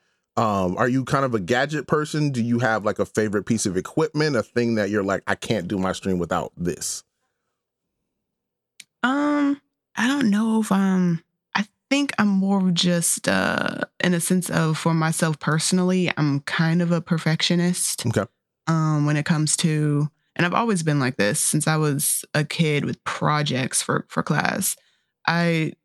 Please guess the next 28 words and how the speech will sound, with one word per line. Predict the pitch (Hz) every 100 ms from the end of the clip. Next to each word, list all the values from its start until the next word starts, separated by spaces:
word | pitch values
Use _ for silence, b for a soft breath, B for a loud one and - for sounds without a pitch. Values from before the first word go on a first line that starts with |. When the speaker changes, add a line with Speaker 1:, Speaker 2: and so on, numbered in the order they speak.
| _ _ -
Speaker 2:
I | 160
want | 156 165 170
it | 147
to | - 151
look | 147 147 147 - - - _ _ -
nice. | 147 143 165 - -
I | 156
want | 151 156 151 -
whatever | 151 - 160 165
I'm | - 147 143
doing | 151 143 139 - 160 _ _ _ _ _ _ _ _ _ -
to | 180
reflect. | 156 156 - 165 - -
It, | 131 -
it's | 104 -
a | 208
reflection | 214 240 233 240
on | 226
me. | 220 254 - 151 -
Speaker 1:
Mm-hmm. | 117 123 - -
Speaker 2:
Um, | 160 160 160 151 139 165 -
so | - - 165 160 160 156 - 175 - _ _ _ _ _ _ _ _ _ _ _ _ _ _ -
if, | 165 -
if | 160
my | 170 170
sound's | 175 170 165 151
not | 151 -
right, | 69 -